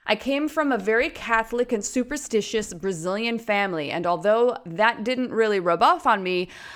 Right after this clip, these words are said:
I grew up listening to a bunch of creepy stories from my relatives, and one of my favorites is the one about a cursed house that my dad used to live in when he was a kid in the eighties. The story, as my grandma told me, is that in nineteen eighty or nineteen eighty-one,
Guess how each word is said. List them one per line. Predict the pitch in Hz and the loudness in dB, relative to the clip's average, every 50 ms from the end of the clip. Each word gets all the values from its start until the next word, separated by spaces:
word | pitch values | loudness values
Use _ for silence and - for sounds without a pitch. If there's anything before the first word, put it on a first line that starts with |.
| - - | -4 2
I | 226 226 | 2 2
grew | 226 302 359 | 2 4 2
up | 359 311 285 | 2 2 0
listening | 285 262 - 262 269 262 | -2 -4 -2 -2 -2 -2
to | 247 - 262 | 0 2 0
a | 254 | 2
bunch | 208 214 196 202 202 | 2 2 0 0 -2
of | 226 214 | -6 -6
creepy | - - 220 202 220 | -4 -4 -4 -4 -6
stories | 208 - - 196 175 175 180 175 | -8 -6 -2 -2 0 0 -2 -4
from | - 180 175 | -6 -6 -4
my | 170 170 | -2 -2
relatives, | 170 160 156 151 156 156 156 165 156 156 151 165 | -2 0 -2 -2 -2 -4 -6 -6 -8 -6 -6 -4
and | 160 160 | -4 -2
one | 160 180 220 | 0 0 0
of | 247 | 0
my | 254 294 320 | 0 0 -2
favorites | 320 - - 208 190 170 180 180 185 185 - - - | -2 -2 -2 -2 -2 0 0 -2 -4 -4 -8 -8 -4
is | 202 190 175 156 | -4 -4 -4 -2
the | 165 202 | -2 -2
one | 185 180 190 214 220 240 | -2 0 0 2 2 2
about | 254 240 220 202 185 | 0 0 2 0 0
a | 180 | 0
cursed | - - - 277 320 349 339 - - | -4 -6 -4 -2 -2 -2 -2 -6 -10
house | - - 240 214 202 196 202 - | -6 0 2 2 2 2 0 0
that | - 185 - | -2 -2 0
my | 180 180 | 0 -2
dad | 180 160 202 196 202 214 233 233 | -2 0 2 4 6 6 4 4
used | 262 269 247 - - | 0 -4 -4 -2 -2
to | 233 | 0
live | 214 220 220 208 180 | 2 2 2 2 0
in | 175 170 165 | -2 -2 -4
when | 160 175 | -6 -6
he | 175 190 214 | -6 -4 -2
was | 196 196 190 | -2 0 0
a | 226 220 | 0 -2
kid | 226 - 190 160 | 0 -2 -2 -2
in | 160 156 156 | -2 -2 -4
the | 151 - - | -6 -6 -4
eighties. | - 190 190 180 165 135 - - - - _ _ _ _ _ - - - - - - - | -4 -2 -2 -2 -4 -6 -8 -10 -14 -18 _ _ _ _ _ -20 -20 -20 -20 -20 -8 -6
The | 226 220 | -4 -4
story, | 226 - 262 262 269 285 302 330 330 | -2 0 2 4 4 4 4 4 4
as | - 240 233 208 | 4 2 2 4
my | 226 208 | 0 0
grandma | 185 196 208 214 220 233 226 | 2 2 2 2 2 2 -2
told | 208 - 220 247 247 233 | -2 0 2 2 2 2
me, | 208 185 170 170 165 - | 0 0 0 0 0 -2
is | - 190 165 | -2 -2 0
that | 180 202 202 190 - | 2 2 2 2 0
in | - 196 185 185 | -4 -4 -4 -2
nineteen | 180 190 208 247 254 - 320 302 | 0 0 0 0 0 0 0 0
eighty | - - 220 214 220 226 226 220 | 2 2 2 2 2 0 0 2
or | - 180 175 175 | 2 2 0 2
nineteen | 175 170 180 190 202 220 220 | 2 0 0 0 -2 -2 0
eighty-one, | 220 208 220 226 214 175 151 139 139 147 156 | 0 0 2 2 2 2 2 2 0 -2 -6